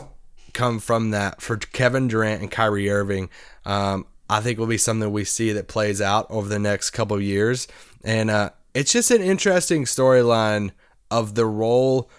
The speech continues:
that owners seem to be taking now, even bigger than before, uh, t-, with these star players,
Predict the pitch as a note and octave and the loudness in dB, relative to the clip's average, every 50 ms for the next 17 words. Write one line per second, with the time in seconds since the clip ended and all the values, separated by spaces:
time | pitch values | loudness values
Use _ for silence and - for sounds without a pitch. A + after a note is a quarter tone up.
0 | _ _ _ _ - A#2 A#2 G#2+ - _ _ _ _ _ _ _ _ _ - A#2 | _ _ _ _ -2 0 0 0 0 _ _ _ _ _ _ _ _ _ -4 0
1 | B2 B2 B2+ B2+ A#2+ A2+ A2+ A2 G#2+ G2+ F#2+ - - _ - - - C#3 C3+ C3+ | 2 2 2 2 2 2 4 4 2 2 0 -4 -8 _ -6 -2 0 0 2 2
2 | C3+ C3 B2+ B2+ B2 A2 - B2 A#2 A#2+ A2+ - B2+ A#2+ A#2 A2 G#2 G2+ G2+ G2+ | 2 0 0 0 0 -2 0 0 0 0 0 -2 -2 -2 -2 -2 -2 0 0 2
3 | G#2+ G#2+ A#2 B2+ C#3 - - - B2 A#2+ A#2 A#2+ A2 G#2 G2 A2 A#2+ A#2+ B2+ B2+ | 2 4 4 2 2 0 -2 -2 -2 0 0 0 -2 0 0 0 2 2 2 2
4 | A#2+ A#2 A2+ G#2+ G2+ - - A2 A2 A2 A#2 B2 B2+ B2+ - - - - - - | 2 2 2 0 -2 -4 -2 0 2 4 4 4 4 2 -2 -10 -20 -20 -20 -20
5 | - - A2 A2+ A2+ A2 - - - - - - - - B2+ B2+ C#3 C#3+ C3 - | -8 -4 -2 0 0 -2 -4 -6 -12 -14 -14 -14 -8 -4 0 2 2 2 2 0
6 | - A#2 B2 B2+ A2+ - - - - A#2 A#2+ A#2 G#2 - - - A2 A2 G#2+ G2+ | -6 -2 -2 0 0 0 -2 0 2 4 4 4 2 0 -2 -2 0 2 2 2
7 | G2 G2 F#2+ F2 - - | 0 0 -2 -2 -4 -8